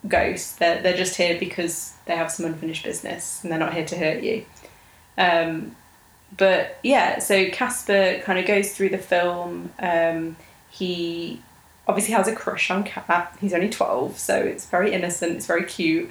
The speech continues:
Um, and yeah, he basically sacrifices his opportunity to be alive again to help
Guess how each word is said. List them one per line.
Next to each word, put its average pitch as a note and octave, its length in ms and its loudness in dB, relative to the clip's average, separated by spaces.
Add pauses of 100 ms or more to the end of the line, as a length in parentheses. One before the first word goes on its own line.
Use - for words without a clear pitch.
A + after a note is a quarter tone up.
(580)
Um, E3 560 2 (1040)
and F3 580 0 (840)
yeah, A#3+ 220 4
he A3 100 0
basically C4+ 400 2
sacrifices G3+ 800 0
his F#3+ 480 0 (280)
opportunity F3+ 920 0
to E3+ 640 -2 (140)
be F3+ 100 2
alive F3+ 380 4
again - 440 0
to - 100 -4
help F3+ 440 2